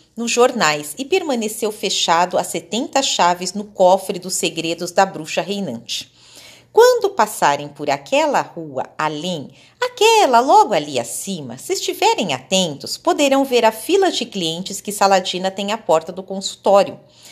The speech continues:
E talvez, com um pouco de sorte, consigam vislumbrar um vulto cor-de-rosa que esvoaça levemente sobre o edifício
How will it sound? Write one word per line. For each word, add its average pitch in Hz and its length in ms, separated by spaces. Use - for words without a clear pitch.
E 494 60
talvez, 440 580
com 277 140
um 262 60
pouco 190 300
de 147 120
sorte, - 640
consigam 440 520
vislumbrar 170 800
um 339 140
vulto 294 580
cor-de-rosa 156 880
que 143 160
esvoaça 156 600
levemente 185 840
sobre 160 320
o 156 40
edifício 175 580